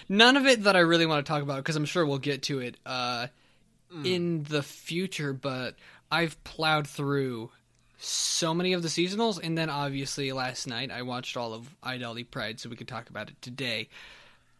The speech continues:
Speaker 1: Um, so I don't really got much to talk about myself, but this season, the season's pretty stacked, like, not gonna lie. There's, like, I, I was going into it, like everyone else, thinking, you know,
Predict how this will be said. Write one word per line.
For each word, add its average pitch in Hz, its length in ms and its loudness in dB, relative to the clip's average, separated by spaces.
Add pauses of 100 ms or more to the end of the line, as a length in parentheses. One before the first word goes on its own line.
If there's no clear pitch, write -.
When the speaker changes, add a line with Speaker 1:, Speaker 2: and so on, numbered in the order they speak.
Speaker 1:
Um, 139 520 0
so 170 200 2
I 185 120 8
don't 208 160 8
really 190 180 6
got 170 220 6
much 165 280 0
to 147 80 -6
talk 156 240 -2
about 151 220 0
myself, 139 840 2 (280)
but 147 320 4
this 226 160 6
season, 277 380 6 (280)
the 214 80 -10
season's 349 400 0
pretty 147 240 -2
stacked, - 680 0
like, 135 360 -8 (200)
not 143 340 -2
gonna 131 240 -4
lie. 143 260 -2
There's, 170 400 2 (400)
like, 175 280 2
I, 208 320 4
I 202 40 -2
was 226 140 4
going 285 300 4
into 190 280 0
it, 269 200 0
like 170 260 -2
everyone 170 380 2
else, 143 180 -4
thinking, 143 340 -6
you 165 160 0
know, 175 320 8